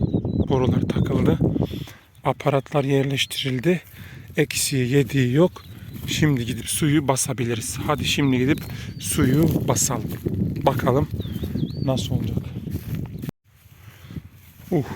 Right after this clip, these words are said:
vallahi yoruldum, billahi yoruldum. Geldik şimdi suyumuzu basmaya. Uh, sonra dinleniriz. Hadi bakalım bismillah'tan diyerek suyu basıyoruz.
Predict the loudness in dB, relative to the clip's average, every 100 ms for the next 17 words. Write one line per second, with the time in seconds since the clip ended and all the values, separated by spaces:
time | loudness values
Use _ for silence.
0 | -14 -8 -4 -2 -2 0 2 2 2 0
1 | 0 2 0 0 2 0 0 -4 -8 -20
2 | -20 -20 -20 -20 -20 _ -2 2 2 2
3 | -4 -6 -2 0 0 0 -2 2 2 2
4 | 0 -2 -4 0 0 0 -4 -4 -4 -6
5 | -8 -10 -20 -20 -20 -20 -20 _ _ -20
6 | -20 -20 -6 -2 -2 -4 -6 -16 -4 0
7 | 2 2 2 4 2 2 -2 -6 -14 -18
8 | -18 -16 -14 -14 -6 -6 -2 2 4 4
9 | 2 0 0 0 2 2 2 0 2 6
10 | 6 4 0 -6 -4 -2 -2 -2 0 2
11 | 4 6 4 4 0 0 -4 -4 -4 -2
12 | 0 2 2 4 4 2